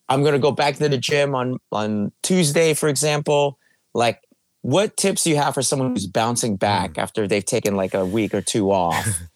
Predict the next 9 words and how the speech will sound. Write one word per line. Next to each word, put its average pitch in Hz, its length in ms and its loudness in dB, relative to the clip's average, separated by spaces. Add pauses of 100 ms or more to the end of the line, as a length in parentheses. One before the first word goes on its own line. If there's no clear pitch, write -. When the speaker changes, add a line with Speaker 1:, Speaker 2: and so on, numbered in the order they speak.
(360)
Speaker 2:
And 98 320 -8
I'm, 113 280 -4
I'm 123 160 0
guilty 143 340 0
of 139 120 0
this, 110 480 0 (200)
all 104 80 -4
right? 101 300 -2
So 95 520 -4